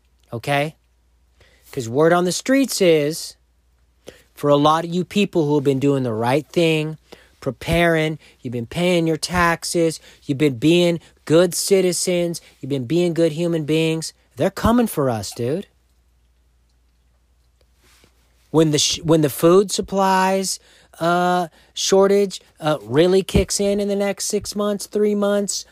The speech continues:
two months, one month, year, whenever it drops, 'cause it's dropping, ladies and gentlemen. There's no stopping it now. They're gonna blame us, the people that got prepared. They're gonna blame,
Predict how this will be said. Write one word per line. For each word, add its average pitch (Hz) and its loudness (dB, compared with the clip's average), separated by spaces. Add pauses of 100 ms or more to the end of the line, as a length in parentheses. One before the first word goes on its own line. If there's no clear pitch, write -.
(380)
two 214 0
months, 208 2
one 175 2
month, 196 0
year, 196 0
whenever 165 0
it 175 -2
drops, 165 2
'cause 135 -4
it's 151 -2
dropping, 160 0
ladies 131 -4
and 127 -8
gentlemen. 131 -6
There's 147 -4
no 160 0
stopping 151 -2
it 120 -10
now. 131 -8 (1080)
They're 175 4
gonna 175 2
blame 147 2
us, 151 -4 (140)
the 123 -10
people 147 -6
that 135 -6
got 123 -6
prepared. 127 -10 (1000)
They're 170 4
gonna 196 4
blame, 175 2